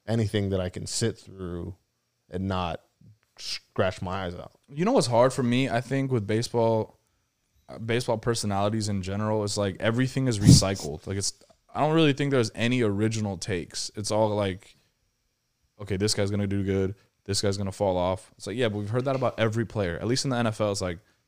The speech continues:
Speaker 2: "This guy had seventeen guns at the airport. This guy fucking," you know what I mean? Like,
Speaker 1: Hundred seventy miles. Yeah.
Speaker 2: yeah, this guy went fucking nine hundred miles.
Speaker 1: You think the off-season storylines is kinda what fucks with it?
Speaker 2: It's just, like, kinda boring, dog. Like, baseball, baseball,
Speaker 1: Ro-
Speaker 2: maybe baseball players. Like,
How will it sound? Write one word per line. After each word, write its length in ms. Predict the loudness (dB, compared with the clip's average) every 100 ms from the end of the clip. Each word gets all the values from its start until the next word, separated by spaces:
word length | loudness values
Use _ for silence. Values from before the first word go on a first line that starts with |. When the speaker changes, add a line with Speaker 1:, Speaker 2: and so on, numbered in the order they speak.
| -12
Speaker 2:
"This 140 | -4
guy 100 | 0
had 160 | 0 0
seventeen 460 | -2 -2 -4 -4
guns 220 | -4 -4
at 80 | -4
the 60 | -4
airport. 480 | -4 -4 -4 -4 -8 _ _ -10 -6
This 120 | -6 -2
guy 180 | -2 0
fucking," 500 | -2 -2 -4 -4 -2
you 120 | 2
know 60 | 4
what 100 | 4
I 20 |
mean? 160 | 2 2
Like, 140 | 2
Speaker 1:
Hundred 140 | 2
seventy 240 | 0 -2 -2
miles. 400 | -4 -4 -6 -10 -12
Yeah. 100 | -4
Speaker 2:
yeah, 140 | 2 4
this 160 | 4
guy 100 | 4 4
went 200 | 4 0
fucking 480 | 0 0 0 -2 -6 _ _ -14
nine 260 | -4 -2
hundred 240 | 0 0 0
miles. 240 | 0 2
Speaker 1:
You 60 | 4
think 120 | 4
the 60 |
off-season 460 | 4 4 4 2 2
storylines 500 | 4 4 6 4 0
is 140 | -4 -2
kinda 180 | 0 2
what 120 | 2
fucks 240 | 0 0
with 100 | -2
it? 140 | -2 0
Speaker 2:
It's 100 | 0
just, 140 | 0
like, 140 | 0
kinda 180 | 2 2
boring, 480 | 0 2 4 4 4
dog. 280 | 4 6 6
Like, 180 | 4 0 -6 _ _ _ -2
baseball, 580 | 0 2 2 2 0 -12 _ _ _ _ _ _ -16
baseball, 200 | 2 2
Speaker 1:
Ro- 160 | 2 -4 -4
Speaker 2:
maybe 180 | -2
baseball 320 | 0 -2 -2 -4
players. 380 | -4 -2 0
Like, 140 | 0